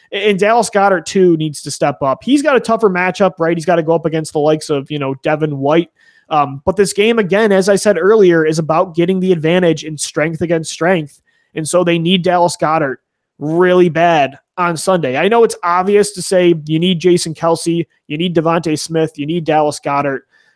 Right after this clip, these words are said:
But in the playoffs, your stars have to carry you, especially when you're going up against the Super Bowl champions. You gotta have your players execute. You gotta have your stars elevate you in this football game.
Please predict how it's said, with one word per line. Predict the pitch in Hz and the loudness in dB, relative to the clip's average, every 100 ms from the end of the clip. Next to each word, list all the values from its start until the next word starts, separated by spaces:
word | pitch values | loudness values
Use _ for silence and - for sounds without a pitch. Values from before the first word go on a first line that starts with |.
| - | -4
But | 196 208 | -2 0
in | |
the | 214 | -2
playoffs, | - 214 220 208 202 - | 0 0 2 2 0 -2
your | 170 | -4
stars | - 180 180 202 202 | -2 0 2 2 0
have | 190 - | -2 -4
to | 180 | -6
carry | - 180 180 | 0 2 2
you, | 180 180 180 - _ | 4 4 4 0 _
especially | 156 - 190 196 220 | -10 -4 -2 0 0
when | 208 | 2
you're | 202 | 2
going | 170 180 175 | 2 0 0
up | 170 | 0
against | 175 170 - | -2 -2 -4
the | |
Super | 147 190 170 | -6 -6 -6
Bowl | 160 156 | -6 -6
champions. | - 160 156 196 202 196 - _ _ _ | -2 -4 2 2 2 -4 -12 _ _ _
You | - | -6
gotta | 165 196 | -2 0
have | 190 185 | 2 2
your | 175 | 0
players | - 180 165 160 | 0 2 2 0
execute. | 156 - - 175 | -4 -6 -8 -6
You | 170 | -2
gotta | 175 | 0
have | 165 160 | 0 0
your | 156 | -4
stars | - 165 156 156 | 0 0 0 0
elevate | 180 180 160 147 | 0 0 2 0
you | 147 147 139 147 | -2 -4 -4 -6
in | 170 | -10
this | 147 | -8
football | - 196 175 156 | -4 0 2 2
game. | 156 151 147 | 2 0 0